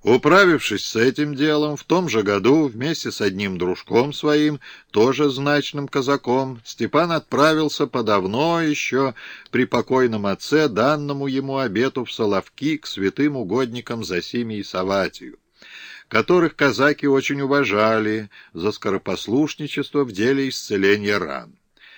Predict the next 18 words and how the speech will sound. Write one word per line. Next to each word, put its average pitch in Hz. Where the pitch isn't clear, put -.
И 98
так 180
увидел 165
Степан, 143
почитай, 139
всю 123
Русь 117
из 92
края 104
в -
край, 117
увидел 151
страшное 127
разорение 101
и -
утеснение 95
простого 123
народа, 117